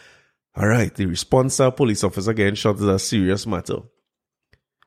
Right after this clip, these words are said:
But where's that energy when the average man gets shot? You here to protect and to serve. Not just to protect and to serve your kind or your people or your batch. You have to protect and serve all of us. That, that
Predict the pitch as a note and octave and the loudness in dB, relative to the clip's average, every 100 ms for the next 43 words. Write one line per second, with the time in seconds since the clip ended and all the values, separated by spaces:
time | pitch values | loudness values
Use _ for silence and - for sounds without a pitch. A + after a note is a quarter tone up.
0 | _ _ F#2+ G2+ D#3 F3+ C#3+ D3+ - B2+ | _ _ -4 2 4 4 2 0 0 0
1 | A#2+ A2 F#2+ G#2 C2+ G2 A#2 A#2 - A2 | 2 2 0 -2 0 0 0 -2 -2 -2
2 | G2 G2 A#2 A2+ A2 G#2+ G#2+ G#2 G2+ - | -2 0 -2 0 0 2 2 2 0 -2
3 | E2+ G#2 C#3+ D#3+ D3 D3 D3+ D3 C#3+ - | -2 0 2 2 0 0 -2 2 -2 2
4 | C#3+ C#3 C#3 - F3 D3 F#2+ - _ _ | 0 0 -2 0 0 0 -6 -16 _ _
5 | _ _ A2+ B2+ C#3+ D3 C#3+ C#3 C3 C#3 | _ _ 0 2 0 2 -2 0 0 2
6 | C3 B2 C3+ B2 A2+ A2+ A#2 B2 - G#3+ | 0 0 0 0 2 2 2 0 -2 -2
7 | A#2 A#2+ F#3 - _ G#2+ A2+ G#2+ A#2+ B2 | 0 -2 -6 -12 _ 0 2 4 2 2
8 | - - A#2 B2+ B2+ G#2 A2 B2 G#2 A#2 | -2 -2 0 0 2 2 4 2 2 -2
9 | C#3 - - _ _ _ _ _ _ D#3+ | -2 -8 -18 _ _ _ _ _ _ -4
10 | G3+ A3 G3+ G3+ G3+ G3+ F#3+ G3 F#3+ E3 | -4 -6 -2 0 2 0 2 0 2 4
11 | F3+ F3+ F#3+ E3+ B2+ B2+ A#2+ F3 | 4 4 2 0 0 0 0 -2